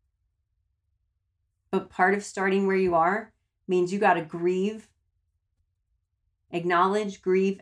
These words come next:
and then forgive that other person too. Okay, so that was step number three, is forgiveness. Step number four, this is where we start transitioning our mindset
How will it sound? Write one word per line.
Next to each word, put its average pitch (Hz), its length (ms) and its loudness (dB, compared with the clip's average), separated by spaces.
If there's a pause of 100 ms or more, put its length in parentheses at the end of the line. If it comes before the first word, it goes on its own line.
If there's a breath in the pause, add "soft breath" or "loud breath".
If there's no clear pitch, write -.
and 170 160 -2
then 170 300 -4
forgive 180 640 -4
that 175 160 2
other 165 180 -2
person 170 480 -8 (400)
too. - 320 -8 (880)
Okay, 170 200 -2
so 180 120 -6
that 185 160 2
was 208 120 -2
step 202 180 -2
number 202 220 -2
three, 190 220 -4
is 165 100 -10
forgiveness. 165 460 -8 (360 soft breath)
Step 269 260 0
number 285 240 0
four, 240 440 -2 (380)
this 196 140 -4
is 226 60 -8
where 240 140 4
we 226 120 -2
start 220 320 2
transitioning 208 680 -2
our 220 160 -2
mindset 208 840 -2